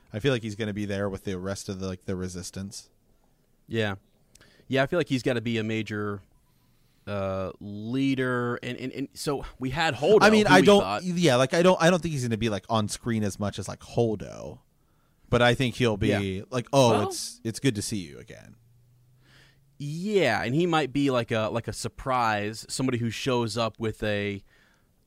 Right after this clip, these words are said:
Speaker 2: m-, maybe, like, uh, he's commanding a unit or something, and, and they show up and, I don't know, it's, it's some, it's some special thing that Leia maybe says at the beginning that she's working on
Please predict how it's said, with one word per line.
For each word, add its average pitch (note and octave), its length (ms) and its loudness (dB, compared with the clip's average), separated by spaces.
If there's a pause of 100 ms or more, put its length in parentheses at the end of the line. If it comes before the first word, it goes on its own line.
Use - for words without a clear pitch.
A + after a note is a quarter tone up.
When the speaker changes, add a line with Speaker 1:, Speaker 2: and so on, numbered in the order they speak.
(220)
Speaker 2:
m-, A#2+ 280 -6
maybe, B2 300 -2
like, A2+ 300 -2
uh, A2 200 0
he's A2 160 -6
commanding A#2 500 -2
a G#2 40 -6
unit A2+ 380 -2
or G2 80 -8
something, G2+ 480 -8
and, G2+ 180 -8
and G2+ 140 -10
they G#2 120 -6
show G#2+ 320 -4
up G#2 180 -4
and, G2 320 -8 (720)
I A2 120 -2
don't G#2 80 -4
know, G#2 60 -6
it's, G#2 140 -10
it's A2+ 160 -10
some, B2+ 180 -2
it's - 140 -4
some D#3 140 2
special E3 400 -2
thing D3+ 160 0
that C3+ 80 -2
Leia B2 340 0
maybe A#2+ 220 -4
says A2+ 260 -6
at G#2 80 -16
the A#2 60 -14
beginning A2 560 -6 (360)
that G#2+ 140 -4
she's A#2 200 -4
working A#2 400 -4
on G#2 400 -4